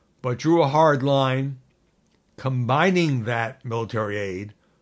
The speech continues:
with money for Israel. That, according to Politico. This is, uh, a challenge for Chuck Schumer and Mitch McConnell, who want to stitch together funding for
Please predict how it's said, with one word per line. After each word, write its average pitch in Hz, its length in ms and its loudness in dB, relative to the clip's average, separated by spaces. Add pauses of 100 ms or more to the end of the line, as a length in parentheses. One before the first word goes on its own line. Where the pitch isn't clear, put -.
(920)
with 123 260 -4
money 110 260 -2
for 120 240 -6
Israel. 143 560 2 (460)
That, 107 180 -8
according 107 380 -8
to 117 100 -6
Politico. 156 600 -2 (1160)
This 170 220 -4
is, 143 480 0
uh, 113 380 -4
a - 40 -8
challenge 151 520 0
for 131 180 -6
Chuck 127 240 -6
Schumer 160 380 -4
and 247 300 4
Mitch 247 220 2
McConnell, 247 500 0 (680)
who 135 100 -6
want 139 200 -2
to 151 80 -2
stitch 151 300 -4
together 135 360 -2
funding 127 420 -2
for 117 400 -4